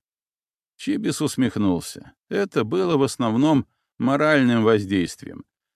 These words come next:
Опасности для людей Чибиса этот огонь не представлял.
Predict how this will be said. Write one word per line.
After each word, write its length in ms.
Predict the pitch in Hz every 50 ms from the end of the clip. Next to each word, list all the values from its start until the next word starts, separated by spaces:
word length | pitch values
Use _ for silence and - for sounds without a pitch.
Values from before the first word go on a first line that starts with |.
| _ _ -
Опасности 920 | 98 98 92 - 131 165 180 147 - - 127 117 - - - 123 120 107
для 200 | 98 107 127 131
людей 340 | 123 123 117 107 113 110 95
Чибиса 580 | - - 175 185 151 139 120 - - 127 117 -
этот 360 | 135 151 143 - 139 117 -
огонь 480 | 104 95 85 90 113 131 127 110 95 - _ _
не 180 | 92 98 107 104
представлял. 680 | - 104 95 - - - 92 76 67 - - 98 -